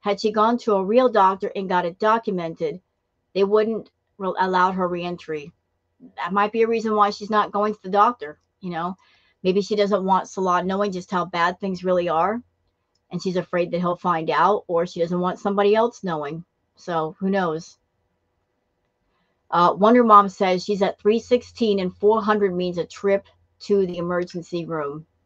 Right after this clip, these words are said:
If that's your resting blood sugar, foodie, you are in trouble. Okay, that's it for everything on Twitter.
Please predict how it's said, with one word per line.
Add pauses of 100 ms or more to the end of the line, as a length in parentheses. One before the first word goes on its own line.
(1500)
If
that's
your
resting
blood
sugar,
foodie,
you
are
in
trouble. (340)
Okay, (560)
that's
it
for
everything
on (200)
Twitter.